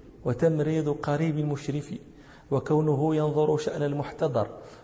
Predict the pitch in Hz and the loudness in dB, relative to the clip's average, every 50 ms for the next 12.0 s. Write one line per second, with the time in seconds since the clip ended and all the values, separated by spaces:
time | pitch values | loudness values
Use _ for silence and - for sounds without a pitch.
0 | - - - 139 139 139 - - 165 151 - - 160 151 151 - 170 160 160 160 | -14 -4 -2 0 0 0 0 0 -2 0 0 0 -2 -2 -2 -2 -2 0 2 2
1 | 165 165 165 156 151 156 156 151 - - 151 139 135 160 147 - 147 143 143 156 | 2 0 0 -2 0 0 0 -2 -2 -4 -6 -4 -4 -4 -4 -4 -4 -4 -2 -2
2 | 156 151 - - - - - - - - - - - - - - - 143 151 156 | -2 -2 -2 -4 -6 -6 -10 -18 -20 -20 -20 -20 -20 -20 -12 -4 0 2 4 4
3 | 156 151 147 143 151 - - - - - - - - - - 147 160 170 165 165 | 4 4 4 2 0 0 -2 -2 -2 -2 -2 0 0 0 0 2 4 4 4 4
4 | 160 165 151 151 139 127 117 110 - - - 139 143 139 151 151 156 147 151 160 | 4 4 4 2 2 0 0 -2 -6 -4 -2 -2 0 2 2 2 2 2 2 2
5 | 151 143 160 165 160 160 147 135 127 127 156 170 170 165 151 127 - - 131 131 | 2 2 2 2 2 2 2 2 0 0 2 2 2 2 2 2 0 0 0 0
6 | - 151 147 139 - 160 147 160 160 151 147 135 135 156 160 156 160 160 151 160 | 2 0 0 0 0 0 2 2 2 2 2 2 4 2 2 2 2 0 2 4
7 | 151 139 139 151 143 170 165 160 135 - - - - - - - - - - - | 4 4 4 2 0 -2 -2 -2 -2 -4 -6 -10 -16 -16 -18 -18 -14 0 4 6
8 | 170 165 143 131 139 147 156 165 165 165 170 165 156 135 120 - - - 143 - | 6 6 6 6 4 4 4 4 4 4 2 2 2 0 -2 -2 0 2 2 2
9 | - 156 147 - 170 170 156 147 170 165 165 170 156 - - - - 165 165 165 | 4 2 0 0 0 2 2 2 2 0 0 -2 -2 -4 -4 -2 0 0 2 2
10 | 160 143 - - 139 139 139 156 156 156 156 151 139 147 156 151 151 156 156 151 | 2 0 0 0 0 2 2 2 2 2 2 2 2 2 2 2 0 0 0 0
11 | 156 151 156 165 151 - 170 175 165 165 165 147 127 127 120 131 170 175 170 151 | 0 0 0 -2 0 2 2 2 2 2 2 2 2 2 4 4 4 4 4 4